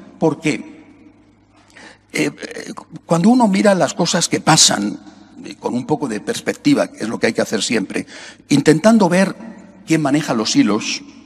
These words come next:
¿eh? Eh, estamos en un proceso desde hace años de ingeniería social avanzada, sobre todo a través de los medios de comunicación y a través de las grandes instituciones, eh, por ejemplo, eh, la onu.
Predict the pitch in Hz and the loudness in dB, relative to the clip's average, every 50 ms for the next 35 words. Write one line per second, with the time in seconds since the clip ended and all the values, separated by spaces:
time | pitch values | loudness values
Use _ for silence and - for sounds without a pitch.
0 | - - - - - - - - - - - - - _ _ _ _ _ - - | -18 -16 -16 -16 -18 -20 -20 -20 -20 -20 -20 -20 -20 _ _ _ _ _ -14 -12
1 | - - - - - - - - - - - 160 170 147 - 147 139 143 143 - | -10 -10 -10 -10 -12 -12 -6 -4 -2 0 2 2 2 2 2 2 2 2 2 0
2 | - - 165 156 - - 151 117 117 104 107 120 110 - 139 - - 135 131 120 | 0 0 0 2 2 2 0 0 -2 -2 -2 -4 -2 -4 -6 -6 -4 -4 -2 0
3 | 110 101 92 92 95 92 90 92 - - 95 95 - - 117 107 110 110 107 120 | 0 0 0 -2 -4 -6 -6 -4 -4 -6 -6 -4 -4 -4 -2 -2 0 0 0 0
4 | 127 139 131 120 113 - - - - - - - 101 95 - - 113 110 110 104 | 0 0 0 0 -2 -6 -12 -20 -18 -12 -8 -6 -6 -6 -6 -6 -6 -6 -6 -6
5 | - 98 92 87 87 90 - 90 80 76 78 - - - _ _ _ - - - | -8 -8 -10 -10 -12 -12 -12 -12 -12 -12 -12 -14 -16 -20 _ _ _ -20 -20 -20
6 | - - - _ _ _ _ _ - - - 214 185 - - 151 147 156 147 - | -20 -20 -20 _ _ _ _ _ -6 -6 -6 -4 -6 -4 -2 2 2 2 2 2
7 | 117 110 120 135 131 120 110 107 107 110 110 113 107 110 - - 101 98 101 98 | -2 -6 -4 -4 -4 -4 -4 -4 -4 -4 -2 -2 -2 -4 -4 -6 -6 -6 -4 -2
8 | 107 104 - 160 175 202 190 165 151 - 196 208 226 214 196 185 165 147 170 185 | -2 -2 0 0 0 0 0 0 -2 0 2 2 2 2 2 0 0 0 0 0
9 | 180 156 151 - - 135 - - 143 - 151 135 - 190 165 139 110 98 92 - | 0 0 0 0 0 0 -2 -2 -2 -2 -4 -2 0 2 2 2 0 0 -2 -4
10 | - - - - 87 - - - - - - - 113 101 95 101 92 87 - - | -6 -6 -8 -10 -12 -12 -16 -18 -18 -18 -10 -8 -8 -6 -6 -6 -8 -8 -12 -16
11 | - - - - _ - 90 87 71 - - - - 214 101 90 80 76 - - | -20 -20 -20 -20 _ -14 -12 -10 -10 -10 -8 -6 -6 -4 -4 -6 -6 -8 -10 -14